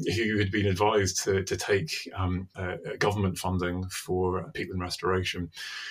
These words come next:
Um, a-, and they'd done all the work, and now were there, they were saying, "So there are these carbon markets. Can we sell this carbon?" And the answer, sadly, is no. If you did that work and you were prepared, pre-, were prepared to do that work, uh, based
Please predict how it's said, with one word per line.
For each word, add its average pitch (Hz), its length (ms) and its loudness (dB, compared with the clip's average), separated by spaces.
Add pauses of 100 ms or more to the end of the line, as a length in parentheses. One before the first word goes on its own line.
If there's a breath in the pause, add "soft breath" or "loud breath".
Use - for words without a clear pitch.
(280 loud breath)
Um, 95 400 4
a-, 110 200 -4
and 101 100 2
they'd 98 140 4
done 107 180 2
all 95 200 6
the 95 100 2
work, 101 500 2
and 107 100 -4
now 98 220 2
were 95 160 4
there, 101 240 2
they 101 120 2
were 92 100 2
saying, 95 500 0
"So 113 420 4
there 107 240 4
are 107 60 -2
these 107 180 -4
carbon 156 340 2
markets. 90 420 -2
Can 107 180 -6
we 98 120 -2
sell 120 380 0
this 95 200 -2
carbon?" 95 500 -4 (140)
And 98 320 0
the 98 80 2
answer, 92 440 -2
sadly, 98 560 -4
is 101 220 -4
no. 104 320 2
If 92 260 -4
you 104 260 -4
did 117 300 4
that 95 200 -4
work 98 320 0
and 95 100 -4
you 104 100 -4
were 98 100 2
prepared, - 420 -12
pre-, - 120 -6 (240)
were 107 120 4
prepared 104 500 0
to - 80 -8
do 123 260 -8
that 98 240 -10
work, 107 400 -2 (720 loud breath)
uh, 101 280 0
based 101 480 2